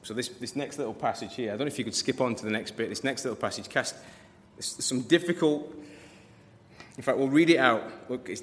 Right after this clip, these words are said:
'cause it's, it's difficult. Yeah, I had to read it through about four or five times to get, to begin to get your head around it. "But to each one of us grace has been given as Christ apportioned it. This is why it says, 'When he ascended on high, he took many captives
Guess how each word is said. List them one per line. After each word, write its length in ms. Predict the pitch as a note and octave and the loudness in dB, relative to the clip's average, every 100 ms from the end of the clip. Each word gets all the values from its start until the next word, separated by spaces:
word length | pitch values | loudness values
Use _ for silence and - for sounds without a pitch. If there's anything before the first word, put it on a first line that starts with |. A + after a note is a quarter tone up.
| - | -10
'cause 140 | - B2+ | -4 -4
it's, 140 | B2+ - | -4 -6
it's 180 | B2+ | -8
difficult. 440 | - E3 F3 F3 D3 | 2 4 4 2 2
Yeah, 180 | C3+ F2+ | 2 2
I 140 | C3+ | 2
had 140 | C#3+ | 2
to 80 | C#3 | 2
read 120 | B2+ | -2
it 80 | B2+ | -2
through 140 | B2 A#2+ | -2 0
about 220 | A2+ A2 | 0 0
four 160 | C3 | 0
or 40 | A#2 | 2
five 280 | A#2+ A2+ - | 2 0 0
times 260 | G#2+ G2 | -2 -4
to 140 | - A2 | -6 -2
get, 240 | B2 - | -2 -2
to 100 | - | -8
begin 280 | A2+ A2+ C3 | -6 -2 0
to 100 | C3+ B2+ | 0 -2
get 100 | A#2+ | -2
your 120 | G#2+ | -2
head 120 | A2+ | -2
around 260 | A2 G2 F#2+ | -2 -2 -2
it. 140 | G2+ | -4
"But 120 | A#2+ | -4
to 140 | - D3 | -2 2
each 220 | F3 - | 2 2
one 140 | D#3+ | 2
of 80 | C#3+ | 4
us 80 | C3+ | 2
grace 380 | A#2+ C#3 C#3+ C#3 | 4 6 6 4
has 80 | |
been 180 | B2 B2+ | 0 0
given 420 | B2 D#3 D#3 D3+ - - - | 2 4 4 2 -2 -12 -12
as 120 | - | -10
Christ 320 | - C#3 B2+ | 0 2 2
apportioned 480 | B2+ D3+ C#3+ D3+ C3+ | 2 4 4 4 4
it. 120 | C#3+ | 4
This 160 | C3 C#3 | 4 0
is 240 | C#3+ A#2+ - B2 | -2 -6 -10 -4
why 180 | B2 A#2+ | 2 2
it 120 | - | 2
says, 480 | - C3+ C3 B2+ - | 2 2 2 0 -4
'When 160 | A2+ | -6
he 140 | G#2+ A#2 | -4 -2
ascended 420 | - D#3 D#3+ D3 | 0 2 4 4
on 140 | B2+ | 2
high, 220 | A#2 B2 A#2+ | 2 2 2
he 40 | |
took 180 | A#2 A#2 | 0 -4
many 180 | A2+ A2 | -2 2
captives 580 | D#3 C3 - D3+ - | 4 4 0 -2 -2